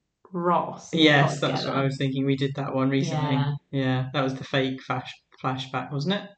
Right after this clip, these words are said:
Speaker 2: Or was it? Oh,
Speaker 1: No,
Speaker 2: no,
Speaker 1: it
Speaker 2: no, you've confused me.
Speaker 1: No, yes, it was a real one because that was, it started from, um, Janice saying to them, "Have
Speaker 2: That's
Speaker 1: any
Speaker 2: it.
Speaker 1: of you got together?"
Speaker 2: That's it,
Speaker 1: Or
Speaker 2: yeah.
Speaker 1: "Have any of you nearly got together?" Yeah, so in my head I was thinking that was Chandler, but yeah, it was, it was Ross.
Speaker 2: Yeah, it was Ross.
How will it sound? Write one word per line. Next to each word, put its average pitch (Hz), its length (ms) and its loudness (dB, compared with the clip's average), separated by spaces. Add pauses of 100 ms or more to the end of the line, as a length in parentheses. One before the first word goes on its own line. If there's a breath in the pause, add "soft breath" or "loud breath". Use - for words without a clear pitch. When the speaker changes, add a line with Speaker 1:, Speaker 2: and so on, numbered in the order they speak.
Speaker 2:
Or 175 100 2
was 165 180 4
it? - 220 0
Oh, 156 120 6
Speaker 1:
No, 262 100 12
Speaker 2:
no, 277 120 12
Speaker 1:
it - 100 10
Speaker 2:
no, 254 100 12
you've 262 300 12
confused 233 400 8
me. 247 60 10
Speaker 1:
No, 254 100 12
yes, 254 360 8
it 226 80 6
was 226 140 4
a 220 60 -2
real 254 240 8
one 180 180 6
because 190 420 0
that 208 200 6
was, 185 280 -2
it 185 240 -6
started 202 500 4
from, 160 420 -2 (220)
um, 175 260 2
Janice 185 460 4
saying 156 240 -2
to 135 80 -12
them, 151 220 -2
"Have 156 180 -2 (300)
Speaker 2:
That's 143 480 0
Speaker 1:
any 175 160 6
Speaker 2:
it. - 100 4
Speaker 1:
of - 60 -2
you 165 80 -2
got 147 120 -4
together?" 156 720 -2
Speaker 2:
That's 143 340 2
it, 139 260 -2
Speaker 1:
Or 135 80 6
Speaker 2:
yeah. 135 160 4
Speaker 1:
"Have 135 80 2
any 160 220 -2
of 151 100 -2
you 156 160 -2
nearly 180 440 8
got - 220 -6
together?" - 420 -10 (220)
Yeah, 156 400 6
so 208 220 6
in 208 160 6
my 190 100 4
head 185 180 4
I 175 60 2
was - 100 -4
thinking 156 200 -2
that 156 120 -4
was 160 120 -14
Chandler, 151 360 0
but 135 220 -10
yeah, 147 220 -8
it 160 60 -10
was, - 220 -12
it 87 140 -8
was - 120 -12
Ross. - 300 -18
Speaker 2:
Yeah, 147 100 -2
it 135 140 -2
was 135 160 -8
Ross. 143 240 -12